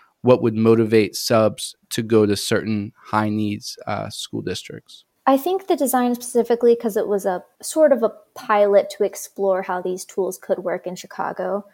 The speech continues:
Speaker 2: So there are a couple of different things that we tried out over the course of the study. And the first was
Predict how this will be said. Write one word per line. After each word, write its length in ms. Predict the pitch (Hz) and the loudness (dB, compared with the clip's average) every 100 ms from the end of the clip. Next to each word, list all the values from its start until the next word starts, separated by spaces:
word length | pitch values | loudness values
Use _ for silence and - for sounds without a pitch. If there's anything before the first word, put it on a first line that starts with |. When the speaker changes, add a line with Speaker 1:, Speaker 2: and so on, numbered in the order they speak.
| _ | _
Speaker 2:
So 160 | - 262 | -4 4
there 200 | 247 233 | 6 8
are 40 | |
a 40 | 226 | 6
couple 400 | 247 233 240 214 | 4 4 4 4
of 80 | 202 | 4
different 360 | 196 202 - - | 2 0 -4 -6
things 380 | 185 185 190 | -6 -6 -6
that 480 | - 180 170 - - _ _ _ _ _ 208 | -4 -2 -2 -4 -10 _ _ _ _ _ -4
we 120 | 208 | -2
tried 320 | - 170 165 | 0 0 2
out 180 | 165 - | 0 0
over 180 | 170 170 | -2 -4
the 80 | |
course 300 | - - 170 185 | -4 -6 -6 -8
of 120 | 180 | -6
the 80 | 180 | -8
study. 460 | - 160 - 110 - | -4 -6 -6 -8 -4
And 160 | 190 | -4
the 60 | 190 | -4
first 520 | - 208 202 202 - | 0 0 0 -2 -4
was 460 | 180 170 165 - | -2 -2 -4 -8